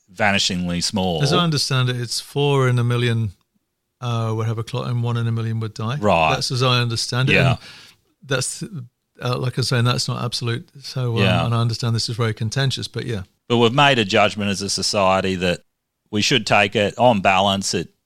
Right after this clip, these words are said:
Speaker 1: it's better for society overall for people to get vaccinated. And, and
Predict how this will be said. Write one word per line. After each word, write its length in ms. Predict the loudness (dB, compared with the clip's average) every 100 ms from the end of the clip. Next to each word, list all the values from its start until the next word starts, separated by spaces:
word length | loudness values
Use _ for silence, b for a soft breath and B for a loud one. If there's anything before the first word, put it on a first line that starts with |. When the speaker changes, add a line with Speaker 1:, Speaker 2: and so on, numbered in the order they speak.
| _ -6
Speaker 1:
it's 180 | -6
better 300 | -2 0 0
for 160 | 0 -2
society 680 | -2 -4 0 2 4 2 0
overall 540 | -2 -2 -4 -4 -4
for 320 | -4 -4 -4 -2
people 300 | -2 -2 -2
to 60 |
get 180 | -2 -2
vaccinated. 800 | -2 -4 -4 -4 -2 -2 -4 -6 _ _ _
And, 240 | -6 -4 -4
and 220 | -4 -6